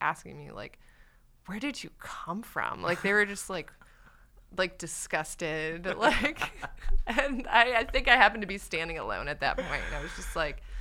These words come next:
Speaker 2: Did you feel
Speaker 1: "This
Speaker 2: cool,
Speaker 1: is just how I
Speaker 2: or
Speaker 1: am." I did not feel cool, but I didn't,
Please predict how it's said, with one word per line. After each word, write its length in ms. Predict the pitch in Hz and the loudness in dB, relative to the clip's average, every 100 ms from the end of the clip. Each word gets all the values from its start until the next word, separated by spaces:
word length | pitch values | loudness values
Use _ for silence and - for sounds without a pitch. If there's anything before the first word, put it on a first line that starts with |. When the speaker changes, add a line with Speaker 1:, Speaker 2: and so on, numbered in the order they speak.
| - - - - - - | -8 -8 -10 -10 -10 -10
Speaker 2:
Did 140 | 131 | -6
you 100 | 147 | -4
feel 180 | 165 202 | -4 -2
Speaker 1:
"This 120 | 185 175 | -2 -2
Speaker 2:
cool, 80 | |
Speaker 1:
is 120 | 175 156 | -2 0
just 200 | 180 202 | 2 0
how 140 | 156 | 0
I 160 | 156 156 | 2 2
Speaker 2:
or 40 | 156 | 2
Speaker 1:
am." 520 | 160 156 151 151 170 208 - - - - - - | 0 0 -2 -4 -6 -6 -8 -10 -10 -10 -12 -2
I 100 | - 220 | 2 2
did 320 | 208 190 185 | 0 -6 -6
not 460 | 180 170 185 302 | -2 2 4 4
feel 260 | - 220 180 | 0 -2 -2
cool, 680 | - - 175 170 170 170 170 | -2 -6 -2 0 0 -2 -2
but 140 | 165 | 0
I 100 | 165 | 0
didn't, 420 | 165 170 175 170 | -2 -4 -6 -8